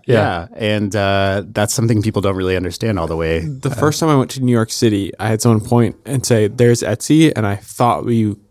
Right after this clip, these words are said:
Speaker 3: could go into it. And that was incorrect.
Speaker 1: Bryn was one of them.
Speaker 2: Uh, yeah, yeah.
Speaker 3: <laughs> That
Speaker 2: Which
Speaker 3: was, like, eight years ago or something, but
Speaker 2: Which, you know, I think is a, uh, a failure on our part
Speaker 1: Huge
Speaker 2: to
Speaker 1: missed
Speaker 2: really
Speaker 1: opportunity,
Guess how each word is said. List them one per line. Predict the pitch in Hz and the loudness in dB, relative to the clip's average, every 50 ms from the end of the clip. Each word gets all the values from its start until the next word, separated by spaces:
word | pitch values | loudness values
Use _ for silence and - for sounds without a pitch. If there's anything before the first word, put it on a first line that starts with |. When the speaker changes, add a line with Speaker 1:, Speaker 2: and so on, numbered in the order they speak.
| _ _ - | _ _ -2
Speaker 3:
could | - 120 113 107 | -2 -2 0 2
go | 110 104 95 95 | 2 2 4 2
into | - - 92 92 92 - - - - | 0 -2 -4 -10 -10 -12 -12 -10 -10
it. | - - - - - - _ _ _ - - _ _ _ _ _ _ _ _ _ _ _ _ _ _ _ - | -10 -10 -12 -14 -14 -16 _ _ _ -20 -20 _ _ _ _ _ _ _ _ _ _ _ _ _ _ _ -4
And | 113 117 120 | -2 0 2
that | 113 107 | 2 4
was | 117 110 98 | 4 2 2
incorrect. | - - 113 113 - 107 76 - - - - - - | 0 -2 -2 -2 0 -2 -4 -4 -6 -10 -14 -6 -2
Speaker 1:
Bryn | 143 139 139 139 | 0 2 2 2
was | 147 143 139 | 0 0 0
one | 156 175 190 202 | 0 0 0 0
of | 185 165 | 0 0
them. | 151 123 110 98 - | 0 0 -2 -4 -4
Speaker 2:
Uh, | 139 143 | -4 -2
yeah, | 135 117 131 147 151 202 202 214 185 - - - - | -2 0 0 0 0 0 -2 -2 -6 -6 -8 -12 -8
yeah. | 110 107 135 151 135 - | -4 -2 0 0 0 -2
Speaker 3:
<laughs> | - 226 196 160 143 | -2 -4 -4 -4 -2
That | 123 123 131 | 0 2 2
Speaker 2:
Which | 160 135 | 4 4
Speaker 3:
was, | 131 131 123 120 120 110 107 - | 4 4 4 4 4 4 2 0
like, | 107 104 101 - - - _ - - _ _ _ _ _ - | 0 0 -2 -2 -8 -20 _ -20 -20 _ _ _ _ _ -10
eight | - 85 104 104 98 - - | -4 0 2 2 2 0 -2
years | - 101 101 98 95 95 101 107 | -6 -4 0 2 2 2 0 0
ago | 98 - 50 50 | -2 -2 -2 -2
or | 57 - | -2 -4
something, | - - - - - - - - - - | -6 -6 -8 -10 -8 -10 -10 -10 -10 -10
but | - - - - _ _ _ _ _ _ - | -8 -8 -8 -10 _ _ _ _ _ _ -4
Speaker 2:
Which, | - 117 127 123 - - - - - | 0 2 2 2 2 0 -2 0 2
you | 139 | 2
know, | 139 139 135 | 2 2 2
I | 98 104 113 120 | 0 0 -2 -2
think | - 131 123 117 107 - | -2 -2 -4 -4 -2 -4
is | 107 101 - 107 | -4 -4 -2 -2
a, | 104 98 101 101 101 98 | 0 0 0 0 0 2
uh, | 95 92 92 92 92 90 90 98 92 | 2 0 0 0 0 0 0 -2 -2
a | 98 | -4
failure | - - 104 87 87 90 90 | -4 -2 -2 0 0 0 0
on | 87 87 90 | 0 -2 -2
our | 87 87 | -4 -4
part | - - 92 85 85 - | -4 -4 -4 -2 0 2
Speaker 1:
Huge | 117 110 110 | 2 2 4
Speaker 2:
to | 104 95 92 | 2 2 2
Speaker 1:
missed | 95 98 | 2 2
Speaker 2:
really | 95 98 98 95 | 2 2 2 0
Speaker 1:
opportunity, | 101 101 | -2 -2